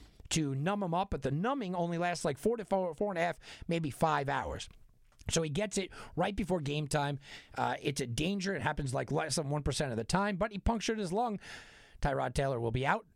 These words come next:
Justin Herbert in. Well, Justin Herbert looked really good this last week. He looked exciting. He looked like pinpoint. He knew what he was doing. But sometimes that helps a young guy to not have any, uh, jitters,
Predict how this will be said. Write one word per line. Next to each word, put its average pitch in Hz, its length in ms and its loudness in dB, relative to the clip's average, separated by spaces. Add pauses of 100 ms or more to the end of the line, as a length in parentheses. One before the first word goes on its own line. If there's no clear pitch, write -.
Justin 131 300 2
Herbert 117 240 -2
in. 87 140 -4
Well, 104 140 0
Justin 143 280 0
Herbert 131 200 -2
looked 104 140 -2 (180)
really 135 340 -2
good 113 180 2
this 90 260 -2 (100)
last 101 380 -2
week. 73 160 -4 (380)
He 147 160 2
looked 117 280 -4
exciting. 175 920 -2 (120)
He 139 220 0
looked 123 200 0
like 110 140 0 (140)
pinpoint. 190 560 2
He 117 100 -2
knew 123 140 -2
what 117 100 -2
he 110 80 -2
was 101 100 -2
doing. 170 280 0 (1000)
But 208 160 4
sometimes 269 520 0
that 196 140 -2
helps - 280 0
a 156 60 2
young 123 220 0
guy 120 180 0
to 110 120 -2
not 120 260 0
have 127 280 0
any, 120 280 0 (500)
uh, 107 280 0 (280)
jitters, 117 580 -2